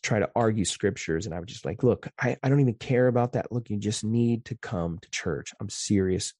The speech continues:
God is real. What you're talking about is something else. I'm talking about God. He is really real." And, um, kind of pushed all my friends away and the people that I, um,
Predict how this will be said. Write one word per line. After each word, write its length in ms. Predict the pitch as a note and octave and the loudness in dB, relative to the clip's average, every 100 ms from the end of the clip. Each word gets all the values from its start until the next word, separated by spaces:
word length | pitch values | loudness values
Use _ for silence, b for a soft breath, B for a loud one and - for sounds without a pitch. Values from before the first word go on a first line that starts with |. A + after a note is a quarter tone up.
| - | -2
God 240 | G#2 F#2 | 0 2
is 140 | F2 E2 | 0 -2
real. 200 | D#2 - | -4 -2
What 180 | G#2+ B2 | -2 -2
you're 100 | C3 | 0
talking 340 | C3+ A#2+ A2+ | 0 0 2
about 220 | A2 G#2+ | 2 2
is 160 | G2+ - | 0 -6
something 380 | - A2 G#2+ G2 | -6 -4 -2 -4
else. 380 | F2 - - _ F#2+ | -4 -8 -14 _ -10
I'm 80 | |
talking 340 | G#2 B2 G#2+ A2 | -2 0 2 0
about 340 | F#2+ E2 - | 0 -2 -4
God. 360 | G2 F2 D2 - _ _ _ _ | -2 -2 -4 -8 _ _ _ _
He 180 | - G#2+ | -2 0
is 140 | F#2 G#2+ | 0 -2
really 640 | A2 G2+ G2 G2+ G2 - - | 0 2 4 4 2 -4 -6
real." 320 | C2+ B1 - B B B B B B B B - | -6 -6 -10 B B B B B B B B 0
And, 320 | F#2+ F#2 G#2 | 2 2 2
um, 280 | F2+ E2+ - _ _ _ _ _ _ _ _ _ _ B B _ _ - | 2 2 -2 _ _ _ _ _ _ _ _ _ _ B B _ _ 0
kind 140 | C3 | 2
of 120 | G#2 - | 2 2
pushed 300 | C3 A#2 - | 0 2 2
all 120 | A#2 | 4
my 140 | A2 | 2
friends 360 | - - G#2 A#2+ | 0 2 4 4
away 340 | A2 A2 A2+ | 4 4 4
and 180 | A2+ F2 - _ - - | 2 -2 -12 _ -12 -10
the 180 | C3+ F2 | -6 -6
people 340 | - A#2+ - | -2 -2 0
that 140 | G#2+ F2 | 2 2
I, 160 | F2 - - - | 2 -2 -8 -4
um, 360 | E2 - - | -2 -2 -4